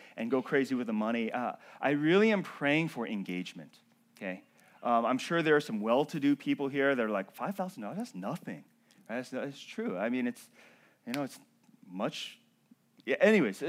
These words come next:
so, so in the big picture, it's not a huge amount, okay? But my desire is to see, I would love for two hundred people in our church to give twenty-five dollars.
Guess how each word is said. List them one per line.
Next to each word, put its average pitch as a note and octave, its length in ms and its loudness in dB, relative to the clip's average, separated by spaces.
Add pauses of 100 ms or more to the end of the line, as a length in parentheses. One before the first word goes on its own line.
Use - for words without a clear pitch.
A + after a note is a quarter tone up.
so, G3 260 2
so G3 240 2
in A#3+ 240 4
the B3+ 80 10
big A#3 380 4
picture, A#3 340 2
it's D3+ 180 -2
not A#3+ 220 6
a G3 60 4
huge G#3 360 -4
amount, D3 420 0 (120)
okay? A2+ 260 -8 (640)
But D#3 220 8
my D#3 120 4
desire E3 560 4
is B2+ 120 0
to B2 100 -12
see, C#3+ 400 0
I A#2+ 80 0
would E3+ 180 -2
love F3 360 4 (400)
for A#2+ 260 -2 (160)
two A3+ 280 2
hundred A3 300 4
people G3 380 -2
in B2 60 -2
our A2 100 0
church A2 360 -6
to A2 80 -12
give G#2 200 -6
twenty-five G#2 460 -8
dollars. C#2+ 400 -18